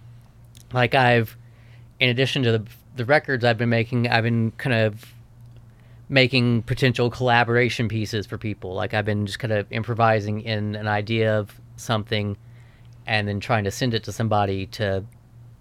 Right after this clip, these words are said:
add to. Um, so, for example, Jason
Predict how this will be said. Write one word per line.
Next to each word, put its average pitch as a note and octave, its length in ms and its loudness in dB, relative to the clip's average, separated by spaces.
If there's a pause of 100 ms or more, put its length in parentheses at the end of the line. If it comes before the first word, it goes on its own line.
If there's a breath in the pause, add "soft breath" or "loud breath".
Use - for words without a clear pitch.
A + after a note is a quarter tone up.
(260)
add B2 300 2
to. G2 380 -2 (720 soft breath)
Um, G#2 380 -4 (440)
so, B2 440 2
for - 160 -8
example, A#2+ 400 2
Jason A#2 880 2